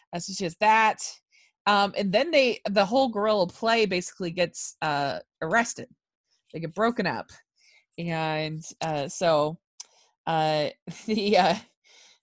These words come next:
um, you have an old man who's, who's dying, and he tells, uh, Kohei, he says,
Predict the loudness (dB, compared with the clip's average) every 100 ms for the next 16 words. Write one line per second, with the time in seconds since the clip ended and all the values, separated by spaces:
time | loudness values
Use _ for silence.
0 | -8 -4 -2 -2 -6 -12 _ _ -14 -6
1 | 0 4 4 2 -6 -16 -16 _ _ _
2 | -2 0 2 0 -2 -6 _ _ 2 2
3 | 2 0 0 0 -2 -4 -6 -8 -8 -8
4 | -6 -4 2 2 2 -2 -6 -8 -10 _
5 | _ _ _ _ -6 -6 -6 -6 0 0
6 | 0 -4 -12 -16 _ -12 -6 -4 -4 -8
7 | -2 0 0 0 -2 -6 -4 -4 -4